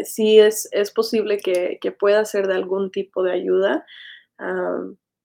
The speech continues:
pero, pues, no soy doctora", le dije, "eso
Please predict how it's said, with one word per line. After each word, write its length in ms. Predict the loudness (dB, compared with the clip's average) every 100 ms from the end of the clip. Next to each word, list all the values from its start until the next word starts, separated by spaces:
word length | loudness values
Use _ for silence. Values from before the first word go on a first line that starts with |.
| _ _ _ _ _ _ _ _ _ _ _
pero, 560 | -2 2 4 4 2 -4 _
pues, 180 | -4 -2
no 140 | 0 2
soy 240 | 6 6
doctora", 420 | 6 4 0 0
le 120 | -2
dije, 240 | -4 -2 -4
"eso 460 | -2 -4 -4 -6